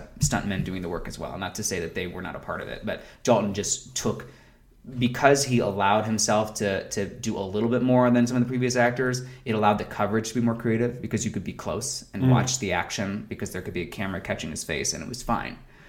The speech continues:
Speaker 1: Whereas there's a lot of Roger Moore sequences where it's, it's very clearly not Roger Moore, like, running upstairs. And you're just like, there's an Eiffel Tower scene and I think it's A View to a Kill. And he's running up the Eiffel Tower and it's, it's absolutely not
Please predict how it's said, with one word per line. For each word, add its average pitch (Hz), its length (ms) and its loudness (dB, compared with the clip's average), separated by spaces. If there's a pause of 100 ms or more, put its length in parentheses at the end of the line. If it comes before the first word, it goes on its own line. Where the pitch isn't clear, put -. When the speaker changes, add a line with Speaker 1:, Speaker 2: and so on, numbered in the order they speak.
(140)
Speaker 1:
Whereas 101 180 2
there's 101 140 0
a 95 40 0
lot 104 240 4
of 127 80 4
Roger 101 220 4
Moore 92 160 -4
sequences - 500 -8
where 71 140 -4
it's, - 320 -10
it's - 200 -12 (300)
very 113 420 4
clearly 101 340 -2
not 95 200 -4
Roger 92 260 -2
Moore, 92 260 -4
like, 90 180 -4 (140)
running 98 320 -6
upstairs. - 760 -6 (400)
And - 100 -6
you're 92 100 -4
just - 180 -4
like, - 320 -4
there's 107 160 0
an 98 80 0
Eiffel 107 240 0
Tower 107 320 4
scene 87 280 -6
and 87 220 -8
I 98 100 -8
think 92 140 -6
it's - 120 -8
A - 40 -12
View 80 140 -8
to 69 60 -6
a 69 60 -6
Kill. - 360 -8 (420)
And 80 340 -6 (380)
he's 98 260 -8
running 92 200 -4
up 90 80 -6
the 87 80 0
Eiffel 98 180 -4
Tower 104 300 0
and 95 160 -6
it's, - 240 -10 (200)
it's - 340 -8 (420)
absolutely 101 540 -2
not - 340 -8